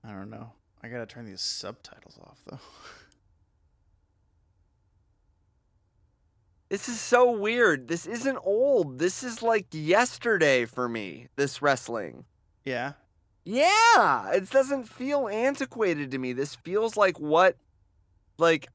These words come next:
Speaker 2: I don't know, like, five years ago to me. That's what it feels like.
Speaker 1: It was so long ago.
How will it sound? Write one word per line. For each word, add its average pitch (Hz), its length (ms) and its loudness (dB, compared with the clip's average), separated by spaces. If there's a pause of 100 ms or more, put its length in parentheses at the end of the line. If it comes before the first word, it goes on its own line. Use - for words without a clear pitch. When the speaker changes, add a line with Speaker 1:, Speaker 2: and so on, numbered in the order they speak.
Speaker 2:
I 175 60 0
don't 202 100 0
know, 180 240 4
like, 170 300 2
five 185 340 4
years 196 300 0
ago 139 240 2
to 117 100 -4
me. 95 220 -10
That's 123 260 -2
what 175 120 0
it 147 60 -6
feels 160 300 -2
like. - 400 -14 (840)
Speaker 1:
It 165 60 -8
was 170 180 -8
so 180 280 -2
long 156 380 -6
ago. 127 300 -6